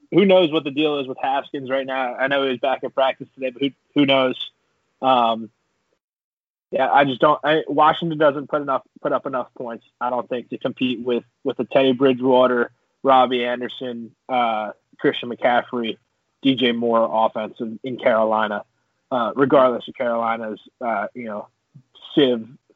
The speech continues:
that they call a defense. Um, I think, I think Carolina, I think Carolina wins by a touchdown. Um,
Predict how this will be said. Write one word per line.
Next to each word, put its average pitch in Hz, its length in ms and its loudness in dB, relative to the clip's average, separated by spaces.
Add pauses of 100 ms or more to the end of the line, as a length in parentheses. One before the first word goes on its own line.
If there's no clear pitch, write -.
that 123 160 -4
they 117 120 0
call 120 260 0
a 113 40 -6
defense. 110 500 -8 (640)
Um, 113 580 2 (800)
I 131 100 0
think, 123 360 -8
I 131 80 2
think 131 220 -8
Carolina, 131 640 0 (260)
I 139 80 0
think 143 180 -2
Carolina 139 380 2
wins 131 360 -6
by 120 180 -2
a 113 40 -4
touchdown. 123 640 -4 (500)
Um, 113 540 -4